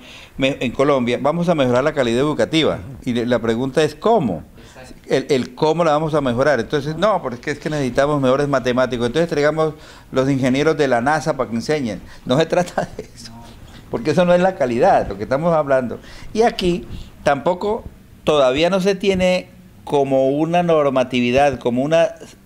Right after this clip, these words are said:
Speaker 1: como un camino para hacer de la inclusión en la educación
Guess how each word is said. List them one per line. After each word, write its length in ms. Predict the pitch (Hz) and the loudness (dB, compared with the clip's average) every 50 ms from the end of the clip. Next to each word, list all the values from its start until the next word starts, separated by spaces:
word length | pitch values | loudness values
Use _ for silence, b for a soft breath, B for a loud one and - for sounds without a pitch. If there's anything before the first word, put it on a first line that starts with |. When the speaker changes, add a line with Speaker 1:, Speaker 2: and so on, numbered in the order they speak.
| - - - B B B - | -18 -18 -18 B B B -2
Speaker 1:
como 240 | - 131 135 156 180 | 0 0 2 2 0
un 80 | 185 | 0
camino 560 | 175 - 196 190 185 185 175 165 170 170 165 170 | 2 2 2 2 4 2 2 2 2 0 2 2
para 200 | 151 131 123 117 | 2 4 4 2
hacer 300 | 117 - - 135 143 143 147 151 156 156 - - B B B B B - | 0 0 0 0 0 0 -4 -8 -10 -12 -14 -20 B B B B B -2
de 140 | 139 143 135 | 0 2 4
la 120 | 127 127 131 | 4 4 2
inclusión 560 | 135 123 123 120 123 123 117 - 151 165 180 | 2 0 -2 -2 -2 -4 0 0 0 0 2
en 60 | 190 | 2
la 80 | 180 180 | 2 2
educación 540 | 165 156 - 143 131 135 143 143 143 147 | 0 2 0 0 0 2 0 0 0 -2